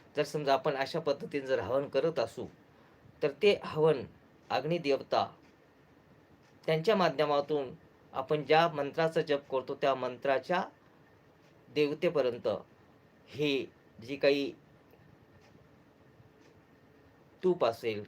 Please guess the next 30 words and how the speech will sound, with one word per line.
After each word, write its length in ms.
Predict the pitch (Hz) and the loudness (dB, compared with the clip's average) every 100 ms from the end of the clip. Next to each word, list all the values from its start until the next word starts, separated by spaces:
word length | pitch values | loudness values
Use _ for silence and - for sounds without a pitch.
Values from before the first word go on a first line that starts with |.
| - | -8
किंवा 260 | 131 120 110 - | -2 -2 -4 -6
अन्य 340 | 123 156 165 | -4 0 0
जे 120 | 156 | 0
काही 160 | 151 143 | 2 0
सामग्री 400 | 139 123 127 135 | 0 -2 0 2
आपण 200 | 117 127 | 2 0
वापरत 420 | 113 107 - 120 | -2 -2 -2 -2
आहात 220 | - 104 101 - - - - - | -4 -6 -10 -16 -20 -20 -18 -2
ती 100 | 151 | 0
असेल, 360 | 120 - 101 92 - - - _ | 0 -2 -8 -10 -20 -20 -20 _
तर 40 | 135 - | -8 -4
ती 100 | 170 | -6
हवीर 320 | 135 127 139 | -2 -2 -2
द्रव्य 320 | 123 117 104 107 - - - - - - 147 | -2 -2 -2 -6 -14 -20 -20 -20 -20 -10 -4
ते 220 | 147 - - | -2 -4 -8
त्यांच्यापर्यंत 500 | 127 139 123 117 117 | -6 -4 -2 -2 -2
पोहोचवण्याचं 680 | 123 117 110 113 104 104 113 | -4 -2 -2 -4 -6 -6 -4
काम 220 | 123 160 | -4 -4
ही 140 | 135 | -4
अग्निदेवता 580 | 117 120 117 104 107 110 | -4 -4 -6 -4 -6 -6
करत 300 | 101 104 95 | -4 -6 -6
असते. 360 | 95 - - - - - - - | -12 -14 -18 -20 -20 -20 -20 -14
आणि 220 | 120 131 117 | -8 -8 -4
त्यातूनच 720 | 123 117 - 160 127 - - - - - - _ - | -2 -2 -2 -2 -4 -6 -20 -20 -20 -20 -20 _ -12
एक 200 | 123 - | -12 -6
प्रकारे 380 | 135 127 123 123 | -4 0 0 0
जबरदस्त 520 | 120 120 120 151 - | 0 -2 -4 -8 -6
अशी 360 | 127 - 117 92 - - - | -10 -8 -12 -12 -18 -20 -8
तेजस्वी 420 | 131 131 175 175 | -6 -2 -4 -4
शक्ती 500 | 165 147 - - 123 | -8 -8 -10 -12 -12